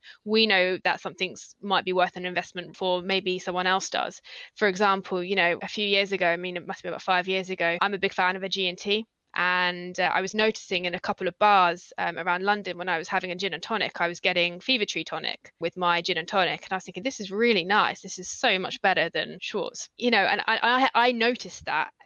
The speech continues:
And if I had had my investment hat on, and this was before I was working in the investment market,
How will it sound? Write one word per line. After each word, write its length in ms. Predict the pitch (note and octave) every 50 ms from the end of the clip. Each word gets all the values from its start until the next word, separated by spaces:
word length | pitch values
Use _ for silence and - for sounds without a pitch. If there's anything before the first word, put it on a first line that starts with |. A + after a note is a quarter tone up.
| _ _ -
And 80 | G3+
if 140 | G#3 G#3 -
I 180 | A#3+ A#3+ A#3+ A#3+
had 320 | A#3 A#3 A3+ G#3 G3 F#3+
had 340 | - - - - A3+ G#3 -
my 200 | G#3+ G3+ F#3+ F#3
investment 400 | F#3 G3 B3+ B3 - - - -
hat 240 | - - F3 - -
on, 260 | E3+ E3 E3+ F3 G3 G3+ - D#3+
and 480 | - - E3+ E3 D#3+ D#3+ E3+ E3+ E3+ - - -
this 140 | F3 F3+ F#3
was 120 | F3+ E3+
before 280 | - F3 - F3+ F3+ F3+
I 40 |
was 120 | F3 E3+ -
working 320 | E3+ E3+ - - F3+ E3+
in 80 | F3 E3+
the 80 | E3+
investment 340 | F#3 F#3 G3 G3 - - -
market, 380 | F3 E3+ E3+ - - E3 -